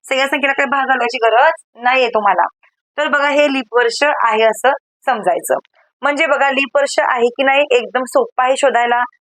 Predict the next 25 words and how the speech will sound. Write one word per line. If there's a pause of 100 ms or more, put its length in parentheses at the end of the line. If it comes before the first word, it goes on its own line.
(340)
जे
तुम्हाला
वर्ष
दिलेलं
असतं
त्या
वर्षाला (440)
तुम्ही (100)
चार
ने (240)
भाग
घालून
बघायचा. (420)
जर
चार
ने (120)
पूर्ण
भाग
गेला (420)
तर
ते
लीप
वर्ष
आहे
असं